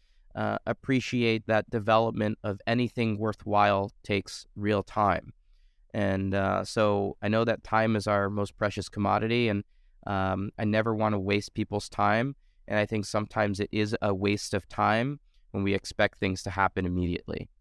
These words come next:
It's a complete waste of time, and we need to appreciate that, um, anything that we wanna develop for longevity and for health and for better well-being and better movement and efficiency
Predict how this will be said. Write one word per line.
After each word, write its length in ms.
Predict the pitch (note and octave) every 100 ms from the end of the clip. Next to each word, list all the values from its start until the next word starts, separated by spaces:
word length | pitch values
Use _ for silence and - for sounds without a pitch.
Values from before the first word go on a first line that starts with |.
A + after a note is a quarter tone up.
| -
It's 140 | -
a 100 | F#2+
complete 400 | G2+ G2+ - G2
waste 240 | E2 E2 F2
of 100 | -
time, 320 | - E2 G2
and 120 | F#2+
we 80 | G2
need 160 | G2+
to 100 | -
appreciate 560 | G2+ - G#2+ - G2+ F#2
that, 280 | G2 F#2+ - _ - - _ _ -
um, 500 | G2 F#2+ F#2+ F#2+ G2+ _ _ -
anything 600 | A#2 A2+ - A2 G#2+ G2+
that 280 | G#2 G2 -
we 100 | A2+
wanna 260 | G2+ G2+ G2
develop 440 | F#2+ G2 G2 F#2+
for 600 | - - G#2+ G#2 G2+ F#2+ - _ _ _ _ _ -
longevity 540 | A2 G#2+ G2+ A2 G2+ G2
and 100 | -
for 120 | -
health 460 | - A#2 G#2 -
and 140 | G2 F#2
for 160 | G#2
better 220 | F2+ G#2 G2
well-being 600 | G2 F#2 - G#2 G2+ F#2+
and 120 | F2+
better 180 | G2+ G2
movement 460 | G2 A2 G2 F#2+
and 80 | F2+
efficiency 720 | F#2 G#2 - G2 - F#2 F#2